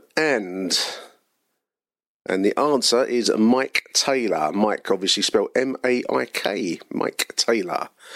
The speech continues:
Good goalkeeper, Mike Taylor. I liked him. Honest man.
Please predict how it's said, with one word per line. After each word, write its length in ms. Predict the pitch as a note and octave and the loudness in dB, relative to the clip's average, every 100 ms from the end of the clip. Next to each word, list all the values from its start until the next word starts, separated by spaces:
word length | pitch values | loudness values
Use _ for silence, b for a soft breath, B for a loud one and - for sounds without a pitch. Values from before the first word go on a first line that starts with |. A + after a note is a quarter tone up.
| B B | B B
Good 140 | C#3+ | -2
goalkeeper, 420 | C#3+ A2+ - F2 - | 2 0 0 -4 -4
Mike 240 | F2 F2 | -6 -4
Taylor. 240 | - A2+ | -2 0
I 40 | A#2 | 2
liked 300 | A#2+ G2+ - | 0 0 -2
him. 200 | C#3 C#3+ - | -4 -6 -4
Honest 280 | B2+ G#2+ - | -2 0 0
man. 220 | E2+ E2+ | 0 -2